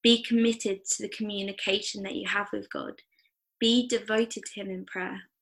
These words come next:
So let me just recap. We've looked at what prayer is and how being in communication with God, and how we should be practicing being in the presence of God,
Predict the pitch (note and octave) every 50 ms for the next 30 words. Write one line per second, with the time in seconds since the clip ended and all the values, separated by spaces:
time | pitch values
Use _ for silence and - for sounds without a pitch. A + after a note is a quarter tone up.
0 | _ _ _ _ _ _ _ _ _ _ _ _ _ _ _ _ _ _ _ -
1 | - - - - - - - - A#3+ A#3 A#3+ B3 C4 C4+ B3+ C4 B3 A#3+ - -
2 | G3 G3 G3 F#3+ - G#3 G#3+ - - - - - _ _ _ _ _ _ _ _
3 | - - _ - A#3 A#3+ A#3 A#3+ A#3+ B3 C4+ C4 - - D4+ C#4 C4+ B3+ B3 B3+
4 | - A3+ G#3+ A3 A3+ G#3 G3 G3+ G3+ G#3 G#3+ - - - _ _ _ _ _ -
5 | - A3+ A3+ A3 A3+ A3+ A3+ A3+ - A#3+ A#3+ A#3+ B3 B3+ B3 B3+ - B3+ A#3+ A3+
6 | A3 A3+ G#3+ A3 - G#3+ G#3+ G#3 G#3 - - G#3+ G#3+ A3 - - - - - -
7 | - - - - _ _ _ _ _ _ - - A3 A3 G#3+ G#3+ A3 A#3 A#3 B3
8 | B3 B3 - - A#3+ A#3 A#3 - - - - - - - - - G3+ G3+ G3+ G#3
9 | - G#3+ G#3 G#3 G#3 G#3+ - - - G#2 G2+ G2 - - - A2 - G2+ F#2+ -
10 | - A2 - - - - - - -